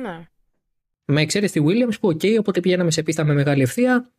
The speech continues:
Speaker 2: φανέρωνε ένα άλλο διαφορετικό πρόσωπο, βλέπε De Vries, ε, Williams, ε, ε, συγγνώμη, Monza.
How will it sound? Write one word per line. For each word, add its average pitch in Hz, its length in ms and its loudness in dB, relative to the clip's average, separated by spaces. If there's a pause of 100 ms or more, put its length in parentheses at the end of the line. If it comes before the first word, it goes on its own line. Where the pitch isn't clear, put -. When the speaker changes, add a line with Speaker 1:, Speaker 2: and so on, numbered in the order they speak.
Speaker 2:
φανέρωνε 208 500 0
ένα 196 140 2
άλλο 165 160 0
διαφορετικό 127 440 2
πρόσωπο, 214 480 2
βλέπε 175 360 0
De 143 140 0
Vries, 165 180 0 (100)
ε, 147 160 0
Williams, 110 520 2
ε, 127 300 2
ε, 135 160 0
συγγνώμη, 143 340 2 (120)
Monza. 107 100 2